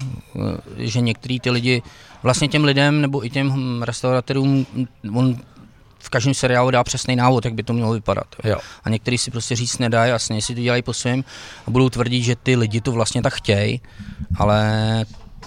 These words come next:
Speaker 1: to si myslím, že není úpl-, úplně pravda, no.
Speaker 2: Jasně, tak on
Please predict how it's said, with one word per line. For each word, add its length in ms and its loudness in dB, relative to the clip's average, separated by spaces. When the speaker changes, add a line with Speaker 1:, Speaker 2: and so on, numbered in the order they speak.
Speaker 1:
to 80 -4
si 140 -2
myslím, 240 0
že 100 2
není 180 2
úpl-, 240 -2
úplně 280 0
pravda, 360 0
no. 100 -6
Speaker 2:
Jasně, 260 2
tak 220 0
on 180 -4